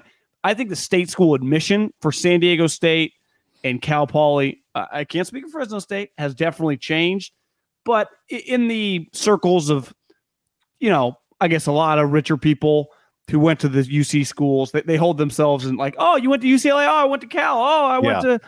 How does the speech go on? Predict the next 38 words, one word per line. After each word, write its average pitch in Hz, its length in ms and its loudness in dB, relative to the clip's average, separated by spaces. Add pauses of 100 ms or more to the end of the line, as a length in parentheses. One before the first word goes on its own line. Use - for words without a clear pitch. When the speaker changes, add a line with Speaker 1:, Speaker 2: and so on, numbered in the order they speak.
(200)
Speaker 1:
U 262 140 2
C 285 140 -2
Davis. 269 340 0
Oh, 269 60 -2
I 311 180 2
went 262 180 -2
to 269 60 -4
U 262 160 2
C 269 180 2
San 262 220 0
Diego." 254 320 2
They 196 120 0
just, 226 240 -6 (240)
they 285 80 -2
run 403 280 2
in 349 60 -8
a 339 40 -6
different 285 240 0
crowd 208 280 2
than 202 100 2
us, 220 200 0
and 233 100 0
we're 240 100 2
cool 226 200 2
with 214 140 4
it. - 80 -6 (500)
Speaker 2:
Cal 240 180 0
Poly 208 440 2
is 135 140 0
the 135 100 2
lowest 131 380 2
acceptance 120 520 -4
rate 107 260 -2 (220)
of 120 260 0
the 113 80 0
Cal 101 260 -2
State 87 260 -10
system. - 500 -12